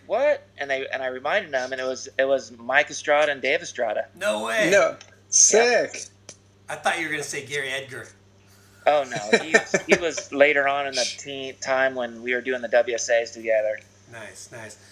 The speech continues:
Speaker 3: I, I, I saw Estrada this morning surfing the pier.
Speaker 1: Oh yeah, where?
Speaker 3: Yeah.
Speaker 1: What pier?
Speaker 3: Huntington.
Speaker 1: Really? He
Speaker 3: Yeah,
Speaker 1: was
Speaker 3: he
Speaker 1: out
Speaker 3: ma-
Speaker 1: at Huntington?
Speaker 3: I know, he makes his way up here.
Speaker 2: Yeah, I've seen him
Speaker 1: Whoa.
Speaker 2: out there a couple
Speaker 1: Once
Speaker 2: times.
Speaker 1: in a while.
Speaker 2: Yeah, I see him out there a couple times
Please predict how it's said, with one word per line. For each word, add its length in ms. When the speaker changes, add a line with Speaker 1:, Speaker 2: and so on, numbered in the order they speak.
Speaker 3:
I, 320
I, 280
I 20
saw 240
Estrada 400
this 180
morning 300
surfing 420
the 80
pier. 380
Speaker 1:
Oh 120
yeah, 340
where? 300
Speaker 3:
Yeah. 80
Speaker 1:
What 160
pier? 300
Speaker 3:
Huntington. 380
Speaker 1:
Really? 460
He 140
Speaker 3:
Yeah, 60
Speaker 1:
was 80
Speaker 3:
he 60
Speaker 1:
out 40
Speaker 3:
ma- 60
Speaker 1:
at 100
Huntington? 440
Speaker 3:
I 120
know, 160
he 80
makes 220
his 140
way 180
up 160
here. 260
Speaker 2:
Yeah, 280
I've 100
seen 200
him 80
Speaker 1:
Whoa. 60
Speaker 2:
out 160
there 100
a 40
couple 220
Speaker 1:
Once 100
Speaker 2:
times. 120
Speaker 1:
in 60
a 40
while. 400
Speaker 2:
Yeah, 160
I 60
see 180
him 120
out 140
there 100
a 40
couple 220
times 460